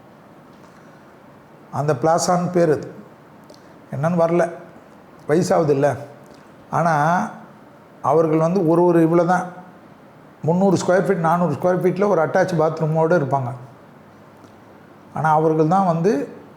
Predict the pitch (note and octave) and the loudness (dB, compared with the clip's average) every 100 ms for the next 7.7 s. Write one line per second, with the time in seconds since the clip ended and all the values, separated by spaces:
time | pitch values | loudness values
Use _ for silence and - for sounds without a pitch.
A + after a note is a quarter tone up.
0 | - - - - - C#3+ E3 G3 F#3 D#3+ | -20 -20 -20 -20 -6 -2 0 2 4 2
1 | C#3 C3 E3+ F#3+ G3+ F#3+ F3+ F#3+ F#3+ C#3+ | 2 0 0 2 2 2 4 4 2 2
2 | A2+ - - - - - - - - - | 0 -6 -16 -20 -20 -20 -20 -20 -20 -20
3 | - - - - E3 E3 C#3+ C3 - - | -20 -20 -8 -2 0 2 0 -2 -8 -14
4 | - - D3+ D#3 C3+ - - - - - | -18 -4 -2 0 -4 -6 -12 -16 -20 -20
5 | - - - - - C3 C3 D#3+ F3 A#3+ | -20 -20 -20 -20 -6 -2 0 0 0 -2
6 | - - - - - - - - C#3+ D#3+ | -6 -16 -20 -20 -20 -20 -20 -10 -4 0
7 | D#3 D#3+ E3 D#3+ D3+ C#3+ | 0 0 0 2 0 -2